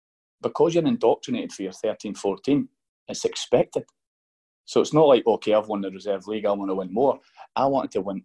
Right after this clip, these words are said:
every single day in training. And you,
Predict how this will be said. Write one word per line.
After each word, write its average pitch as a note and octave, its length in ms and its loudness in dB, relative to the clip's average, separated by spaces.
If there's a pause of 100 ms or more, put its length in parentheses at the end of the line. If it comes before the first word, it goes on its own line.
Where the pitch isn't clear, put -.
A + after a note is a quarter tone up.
every A2 380 -4
single G2+ 480 -4
day G#2 180 -2
in G2 140 -4
training. C3+ 340 2 (920)
And G#2+ 480 2
you, A#2 180 -14